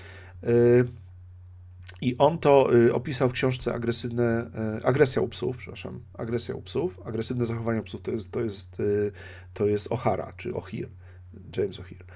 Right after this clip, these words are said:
Natomiast, e, Agresja u psów to jest Joel de Hasse. Teraz chyba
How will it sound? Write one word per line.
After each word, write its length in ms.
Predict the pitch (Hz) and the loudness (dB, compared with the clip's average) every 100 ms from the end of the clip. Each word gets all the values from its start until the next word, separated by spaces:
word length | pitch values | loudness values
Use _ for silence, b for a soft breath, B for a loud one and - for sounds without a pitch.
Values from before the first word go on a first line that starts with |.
| B B B B | B B B B
Natomiast, 600 | 117 110 120 120 113 - 110 113 | -2 0 2 2 0 -6 0 0
e, 80 | 113 | 0
Agresja 360 | 123 123 123 113 | 0 0 0 -2
u 40 | |
psów 200 | 113 - | -4 -8
to 100 | - | -6
jest 140 | 117 107 | -4 2
Joel 240 | 120 110 | 2 2
de 120 | 104 | -2
Hasse. 360 | 95 113 - 160 | -6 -4 -2 0
Teraz 300 | - 175 - | 4 4 4
chyba 360 | 185 151 139 | 0 2 0